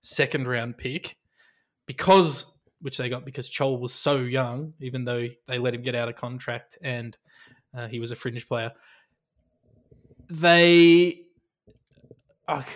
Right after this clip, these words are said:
I've lost my train of thought. I'm so angry, Damo. I'm so angry. But yes, they, Richmond obviously want, don't want to pick up Robbie Tarrant as a free agent because it'll <laughs> affect their compensation. But if I'm North, why the hell am I trading with you?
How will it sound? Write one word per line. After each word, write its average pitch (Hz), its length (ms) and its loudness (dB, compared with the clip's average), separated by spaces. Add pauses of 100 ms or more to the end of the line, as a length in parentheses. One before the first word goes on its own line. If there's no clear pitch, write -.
I've 139 120 -2
lost 139 220 -2
my 135 60 -10
train 123 180 -2
of 117 60 -10
thought. 123 220 -4
I'm 117 100 -8
so 127 160 -2
angry, 123 420 -8
Damo. 123 240 -8
I'm 123 140 -8
so - 160 -4
angry. 127 260 -4
But 185 180 4
yes, 180 280 4
they, 160 360 4
Richmond 170 440 0
obviously 147 480 2
want, 147 280 -2
don't 143 160 4
want 143 120 0
to 131 40 -6
pick 147 180 -4
up 143 180 -4 (100)
Robbie 135 240 0
Tarrant 135 400 0
as 135 140 -4
a 127 40 -8
free 147 280 -2
agent 151 480 2
because 139 260 -4
it'll 156 500 -2 (160)
<laughs> 202 360 4
affect - 420 -2
their 175 140 -4
compensation. 180 840 -4
But 147 240 -12
if 175 140 -8
I'm 180 160 -2
North, 147 320 0 (100)
why 156 220 -6
the 175 140 -2 (100)
hell 170 220 -4
am 185 100 -6
I 185 80 -4
trading 151 400 -4
with 127 160 -8
you? 120 120 -12